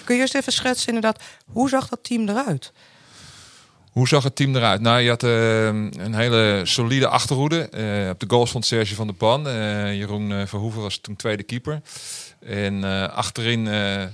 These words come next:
Speaker 2: stonden een paar stevige, eh, mannen zoals, eh, Michael van der Kruijs. Die, eh, die niet, eh, schuwde om, eh, links en rechts, eh, een, eh, elleboogje uit te delen, zullen we maar zeggen. En, eh, s-, met Sander Keller.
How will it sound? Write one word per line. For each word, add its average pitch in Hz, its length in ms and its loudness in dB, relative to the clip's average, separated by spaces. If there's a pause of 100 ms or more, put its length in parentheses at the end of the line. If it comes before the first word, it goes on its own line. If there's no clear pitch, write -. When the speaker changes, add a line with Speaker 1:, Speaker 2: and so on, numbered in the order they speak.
(280)
Speaker 2:
stonden 123 240 -4
een 107 100 -4
paar 107 220 2
stevige, 107 600 0
eh, 95 520 -2
mannen 104 320 2
zoals, 98 320 -2
eh, 95 80 -4
Michael 104 260 0
van 104 120 -4
der 98 80 -6
Kruijs. 113 460 2 (120)
Die, 98 400 -2 (100)
eh, 95 460 2
die 104 260 -4
niet, 107 260 -4
eh, 101 120 0
schuwde 104 380 -2
om, 98 220 -2
eh, 98 320 -2
links 110 220 0
en 104 80 -2
rechts, 101 300 -2
eh, 98 200 -2 (920)
een, 117 220 0
eh, 107 360 4
elleboogje 147 500 4
uit 139 120 4
te 135 80 -6
delen, 135 320 4
zullen 131 120 0
we 131 60 -2
maar 127 240 0
zeggen. - 200 -6 (240)
En, 110 300 0
eh, 98 60 -2
s-, - 120 -2 (100)
met 95 340 -4
Sander 104 300 -2
Keller. 151 360 2